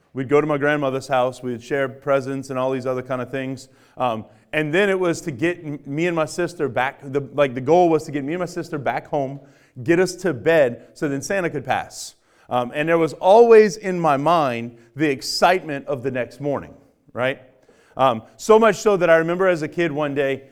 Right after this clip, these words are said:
um, it was Christmas break, I was practicing waking up to go and, like, see my presents. So I was running back and forth between my room, which was not a far distance. But, like, I remember waking up and I would run out and, like, pretend to be surprised at what was under the tree.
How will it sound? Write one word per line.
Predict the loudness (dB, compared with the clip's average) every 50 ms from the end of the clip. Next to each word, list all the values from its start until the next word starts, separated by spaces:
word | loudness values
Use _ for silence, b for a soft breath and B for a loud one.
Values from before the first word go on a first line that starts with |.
| b b
um, | b -2 -2 -2 -4 -6 -8 -8 -8
it |
was | -8 -8 -6
Christmas | -4 -4 -4 -4 -4 -8 -6
break, | -2 0 2 2 2 0 -4 -14 b b b b b b
I | 2 2
was | 2 2 0 -4
practicing | -8 -18 -10 -4 -2 -2 -2 -2 -4 -8 -10 -8 -8 -10 -10 -8 -8 -6
waking | -6 -6 -6 -6 -8 -8 -6
up | -4 -6 -6 -8 -12 -20 -20 _ _ _ _ _ _ _ _ _ _
to | -8 -4
go | 0 0 2 2 0 -2 -6 -10 -12
and, | -10 -8 -6
like, | -4 -4 -6 -6 -8
see | -10 -8 -8
my | -6 -6 -8
presents. | -6 -6 -6 -6 -6 -8 -16 -20 -20 -20 -20 -20 _ b b b b
So | b 2 4
I | 4
was | 4 4 2
running | 0 0 0 0 0
back | 2 4 4 4 4
and | 0 -8 -4
forth | 0 0 0 0 -2
between | -6 -8 -6 -6 -4
my | -2 -2
room, | -2 -4 -4 -6
which | -10 -10
was | -6 -4
not | -2 -2 -2
a |
far | -2 -2 -2 -2
distance. | -2 -4 -8 -8 -12 -20 -20 _ b b b b
But, | 2 4
like, | 6 6 4 2 -2 B B
I | 6 6
remember | 6 6 4 2 2 2
waking | 2 4 4 2 2 2 0 0 2
up | 4 4 2 2 B B B
and | -2 2
I | 2
would | 4 2 2
run | 0 -2 0 0 2 2
out | 4 4 4 2 2 -2 -8 -20 B B B
and, | B -2 2
like, | 2 2 2 0 -2 -8 -14
pretend | -10 -8 -8 -8 -8 -6 -4 -4 -4 -4 -6
to |
be | -8 -8 -8
surprised | -8 -8 -10 -8 -4 0 0 2 2 0 -2 -6
at | -8 -6
what | -6 -6
was | -6 -6 -6
under | -6 -6 -4 -6 -6
the | -6 -8
tree. | -10 -10 -10 -10 -10